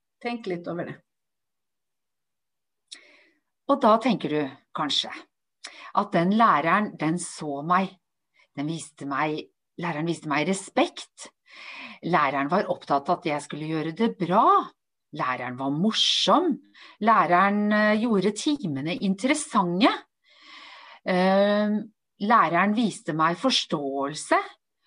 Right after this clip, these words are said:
Speaker 2: og læreren tok meg på alvor.
Speaker 1: De tingene som Lise nå nevner,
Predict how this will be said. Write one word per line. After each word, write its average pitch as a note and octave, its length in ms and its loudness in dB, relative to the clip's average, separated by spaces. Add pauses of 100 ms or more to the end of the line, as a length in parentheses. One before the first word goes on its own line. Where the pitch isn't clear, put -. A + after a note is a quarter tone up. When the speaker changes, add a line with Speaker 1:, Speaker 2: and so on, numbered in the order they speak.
(260)
Speaker 2:
og F3 160 -4
læreren E3+ 800 0
tok C4 160 -4
meg D#4 180 2
på F#4 60 4
alvor. C4 540 4 (1700)
Speaker 1:
De A3+ 320 2
tingene G#3+ 420 0
som A3 240 0
Lise G#3+ 400 0
nå G3+ 220 0
nevner, G#3+ 680 0